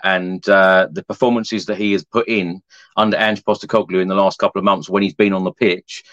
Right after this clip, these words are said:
I've been very, very impressed. I've been very impressed with, um, his change in attitude and what he's, uh, given us on the pitch. Um, but it is really frustrating seeing these injuries constantly, again and again and again, because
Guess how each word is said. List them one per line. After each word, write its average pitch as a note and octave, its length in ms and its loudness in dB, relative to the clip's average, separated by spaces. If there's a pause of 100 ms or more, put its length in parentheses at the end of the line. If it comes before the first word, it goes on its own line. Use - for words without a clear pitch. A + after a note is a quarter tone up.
(240)
I've G2+ 120 -4
been G2+ 220 2
very, G2+ 260 2
very F#2+ 220 0
impressed. - 460 -2
I've - 80 -8
been F#2+ 160 -6
very G#2 180 2
impressed F#2+ 420 -4
with, F#2+ 240 -4 (480)
um, F#2 220 0
his G2+ 240 -6
change G2+ 420 -2
in F#2 140 -6
attitude G#2+ 840 -2
and F#2 280 -4
what F2+ 180 -4
he's, F2+ 320 -4
uh, F#2 200 4
given G#2 280 0
us G2 160 0
on F#2 80 -4
the F2+ 80 -4
pitch. - 480 -2 (380)
Um, G3 240 2
but F#3 160 0
it G#3+ 120 -6
is G#2 300 0
really A2 240 4
frustrating G2 800 -2
seeing F#2+ 280 0
these F#2 180 -2
injuries E2+ 520 -4
constantly, E2+ 720 -6
again G2 300 -2
and F2+ 100 -4
again F2 220 -4
and E2+ 100 -6
again, E2+ 320 -4
because D2+ 380 -8